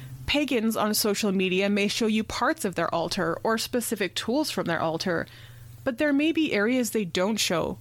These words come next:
or items they remove from their altars for photos. Some photos may be staged specifically for the photos,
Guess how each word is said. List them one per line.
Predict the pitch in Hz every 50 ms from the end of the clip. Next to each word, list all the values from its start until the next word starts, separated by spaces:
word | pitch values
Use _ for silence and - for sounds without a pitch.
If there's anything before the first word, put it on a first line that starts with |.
| - -
or | 233 233 254 - -
items | 208 220 269 285 254 220 202 180
they | 185 180
remove | 180 180 180 185 196 214 202 -
from | - 185 175
their | 175 170 - -
altars | 190 202 202 - 180 - 156 -
for | - 180
photos. | 175 - - 185 180 - - 69 - 220 - - - - - - - - - - - - - - - - - - - - - - - - - -
Some | - - - - 180 180 190
photos | - - 214 214 233 240 254 247 226
may | 233 226 233
be | 220 247 240
staged | - - - 254 285 294 202 123 - - - - -
specifically | - - - - 233 233 - - 294 285 - 302 302 240 233 240
for | 226 - - - 196 180 175 170 175
the | 185 202
photos, | - - 233 254 240 - - - 214 214 -